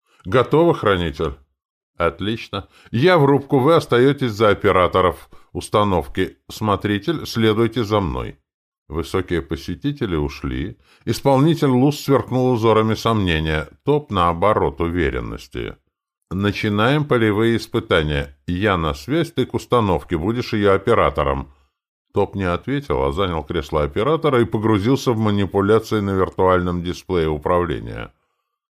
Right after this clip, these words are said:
Наступал момент истины. Если установка сработает, то победа и счастливое будущее. Если нет, забвение. «Смотритель, мы вышли в открытый космос. Командуйте, какую скорость нужно развить для входа в нору».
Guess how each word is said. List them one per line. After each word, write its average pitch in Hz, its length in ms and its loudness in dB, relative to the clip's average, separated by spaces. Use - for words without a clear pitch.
Наступал 78 640 -6
момент 87 500 -8
истины. - 640 -12
Если 127 400 2
установка 120 600 0
сработает, 95 920 -2
то 85 100 -6
победа 67 720 -4
и 110 100 -10
счастливое 92 680 -2
будущее. 65 760 -6
Если 135 560 2
нет, 135 380 2
забвение. 62 1000 -4
«Смотритель, 104 800 -2
мы 127 200 0
вышли 123 300 0
в 123 80 2
открытый 117 420 0
космос. 73 640 -2
Командуйте, 110 640 0
какую 90 380 -2
скорость 85 440 0
нужно 82 320 -4
развить 85 360 -2
для 82 160 0
входа 82 340 -4
в 78 100 -4
нору». 90 460 -2